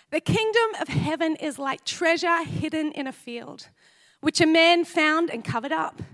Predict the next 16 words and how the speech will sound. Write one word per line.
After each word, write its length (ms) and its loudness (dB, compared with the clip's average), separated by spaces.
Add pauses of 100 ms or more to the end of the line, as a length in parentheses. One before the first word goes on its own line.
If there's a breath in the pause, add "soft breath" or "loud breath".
(400 soft breath)
Then 180 6 (100)
in 260 2
his 280 2
joy, 480 2
he 140 2
goes 280 0
and 140 -2
sells 340 -2 (140)
all 280 8
that 120 0
he 140 0
has 400 -2
and 240 -6
buys 320 -4
that 240 -6
field. 560 -12